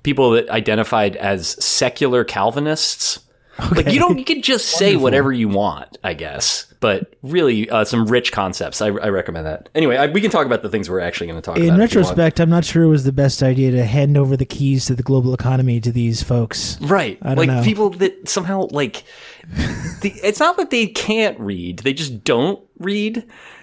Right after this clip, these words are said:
Speaker 1: And yet they've got plenty of ideas. I just don't know where you're getting all of this stuff. Like, the
Speaker 2: Yeah.
Speaker 1: way that you see some of these, like, optimization hacker types talking about it, like, you're like, "You should be listening to eight hours of podcasts a day." And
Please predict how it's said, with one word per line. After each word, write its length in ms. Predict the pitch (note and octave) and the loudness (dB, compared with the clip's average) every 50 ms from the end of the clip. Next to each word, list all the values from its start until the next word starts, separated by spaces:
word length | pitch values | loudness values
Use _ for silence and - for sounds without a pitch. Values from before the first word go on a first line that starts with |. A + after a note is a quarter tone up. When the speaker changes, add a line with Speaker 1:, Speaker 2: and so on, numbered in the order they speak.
| - - - - | -20 -20 -14 -4
Speaker 1:
And 160 | - F3 F3+ | -2 0 2
yet 120 | G#3 F#3+ - | 0 0 2
they've 180 | G3 G3+ G3 | 0 0 2
got 200 | - C4 D#4 E4+ | 0 -2 -2 -2
plenty 300 | - - A3+ A#3 A#3 A3+ | -2 0 0 2 4 2
of 100 | G#3 F3+ | 2 2
ideas. 520 | F3 D#3+ C#3+ B2+ D#3+ G3+ A3 D3 G2 F#2 - | 2 0 0 -2 -2 0 2 2 2 0 -2
I 100 | B2 D3 | -2 -2
just 160 | E3+ F#3 E3 | 0 0 0
don't 180 | - G3 F3+ E3+ | 0 -2 0 0
know 140 | F3+ F3+ | 0 0
where 520 | E3 D#3 E3 E3 D#3+ D#3+ E3 D#3 C3 - - | 2 2 2 4 4 4 4 4 2 0 -2
you're 160 | - C3+ B2+ A#2 | -4 -2 -2 0
getting 300 | A2 C#3 C#3 C#3 A#2+ G2+ | 2 0 2 2 0 -2
all 180 | E2+ D#2+ E2 | -2 -6 -8
of 100 | E2+ - | -8 -8
this 140 | - - D#2+ - | -8 -8 -8 -6
stuff. 320 | - - - - - - | -6 -6 -8 -8 -4 -2
Like, 140 | A#2+ B2 D3+ | 0 2 2
the 80 | F3+ | 4
Speaker 2:
Yeah. 60 | E3+ D#3 | 4 4
Speaker 1:
way 140 | D#3+ F#3+ G#3 | 4 2 4
that 280 | A3 G3+ F#3 - - _ - | 2 2 0 -2 -8 _ -6
you 120 | D#3+ E3 | -4 -4
see 160 | D3+ - G#3+ G#3+ | -2 0 0 0
some 180 | - A#3 G#3+ | 0 0 0
of 60 | G3+ | 0
these, 200 | D#3 C#3 A#2+ A2 | 0 0 -2 0
like, 380 | A2+ G#2 E2+ D2 C#2+ - - _ _ _ _ _ _ _ _ _ _ - | -2 -4 -4 -4 -10 -14 -18 _ _ _ _ _ _ _ _ _ _ -4
optimization 1000 | G2+ G#2+ - - - B2+ A2 G2+ G2 F2 F#2+ F#2 G2 F#2+ - - G#2+ G2+ F#2+ F#2 | -4 -4 -4 -4 -4 -4 -4 -4 -4 -4 -4 -4 -4 -4 -4 -4 -4 -4 -4 -6
hacker 520 | - - G2+ F#2+ G2 G2+ - - G#2 G#2 | -6 -6 -4 -4 -4 -6 -6 -6 -8 -8
types 360 | G2+ - A2+ G2 G#2+ G#2 - - | -6 -6 -4 -4 -4 -4 -6 -6
talking 320 | - F#2 F#2 G2 - G#2+ | -6 -6 -6 -4 -4 -4
about 200 | G2+ G#2 G#2 G2+ | -2 0 0 0
it, 120 | G2+ - | -2 -2
like, 140 | - F#2+ - | -4 -6 -6
you're 100 | F#2+ F2+ | -6 -8
like, 140 | F2 - - | -8 -6 -4
"You 80 | D3+ E3+ | -4 -4
should 120 | - - | -2 0
be 60 | C#4 | 2
listening 280 | A#3 G#3 - - D#3+ B2+ | 2 2 2 2 2 2
to 80 | C3+ | 2
eight 180 | - A#2 A#2 G#2+ | 2 2 2 2
hours 280 | G#2 G2 F#2+ F#2+ F#2 - | 2 2 0 -2 -4 -8
of 80 | - | -8
podcasts 520 | - G2 F2 E2+ D#2+ - F2 D#2+ D#2+ - - | -6 -6 -6 -6 -6 -6 -6 -6 -4 -6 -6
a 40 | |
day." 360 | D#2 D2 D2+ D2+ C#2+ - - - - - - - - - - - _ _ _ _ _ _ _ - | -6 -6 -6 -6 -6 -8 -12 -16 -20 -20 -20 -20 -20 -20 -20 -20 _ _ _ _ _ _ _ -2
And 360 | C3+ C3 B2+ B2+ B2+ A#2+ | 0 2 2 0 0 -2